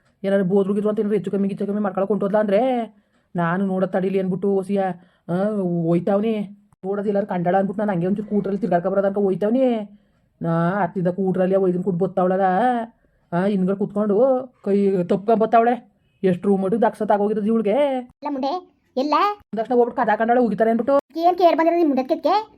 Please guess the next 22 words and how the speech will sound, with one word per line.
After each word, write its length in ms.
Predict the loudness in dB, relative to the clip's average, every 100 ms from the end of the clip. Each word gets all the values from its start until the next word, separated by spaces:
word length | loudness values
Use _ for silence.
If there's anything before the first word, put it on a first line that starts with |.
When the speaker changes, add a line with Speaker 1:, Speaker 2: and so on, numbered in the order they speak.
| _ _
Speaker 2:
ಈ 40 | 0
ತೊಡಗಲ್ 280 | 2 4 2
ಮುಂಡೆಗೆ? 460 | 2 2 0 -2 -10 _ -4 -2 0 2 4
ಎಲ್ದ್ 100 | 4
ದಿವಸ 100 | 2 2
ಆಕೈತಾಗೆ 360 | 2 2 2
ಬೀದಿಗೆ 240 | 2 2 2
ಎದ್ರದ್ರ 320 | 2 2 0
ಮುಂಡೆ 240 | 2 2
ಓಲಂತೆ. 560 | 4 2 2 0 -2 -6 -20 -12
Speaker 1:
ನಾನು 200 | -6 -2
ಯಾಕೆ 180 | -2 -2
ಹಿಂಗ್ 140 | -2
ಬಂದಿದ್ದೀನಿ 280 | -2 0 0
ನೀನು 140 | 2 2
ಏನು 160 | 0
ಅಂದ್ರೆ, 260 | 0 2 2
ನೀವು 220 | 2 2
ಲವ್ 120 | 2
ಮಾಡ್ತ್ 220 | 2 0
ಮದ್ವೆ 160 | 0 2
ಆಗಿಲ್ವಾ? 580 | 2 0 -2 -2 -8